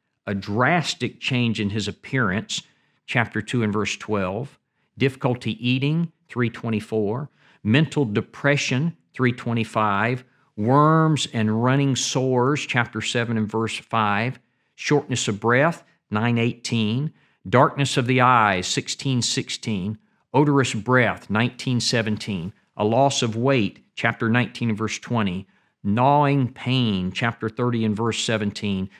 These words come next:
blackened skin and fever, chapter thirty and verse thirty. In chapter two and verse eight, Job has a broken piece of pottery and he's just scraping himself.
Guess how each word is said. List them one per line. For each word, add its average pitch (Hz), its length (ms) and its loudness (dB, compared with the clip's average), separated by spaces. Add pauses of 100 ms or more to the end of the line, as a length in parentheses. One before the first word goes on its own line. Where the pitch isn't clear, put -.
(240)
blackened 123 580 2
skin 135 460 -2
and 120 160 0
fever, 107 540 -2
chapter 117 420 -4
thirty 120 480 0 (180)
and 107 160 0
verse 113 240 -2
thirty. 110 460 -2 (640)
In 127 100 0
chapter 165 360 0
two 196 240 0
and 143 80 0
verse 127 280 0 (100)
eight, 151 460 0 (360)
Job 143 420 2
has 127 560 -2
a 113 120 0
broken 135 640 -2
piece - 420 -4
of - 200 -6
pottery 110 760 0 (520)
and 117 100 0
he's 120 180 0
just - 220 -2
scraping 151 600 0
himself. 95 720 -4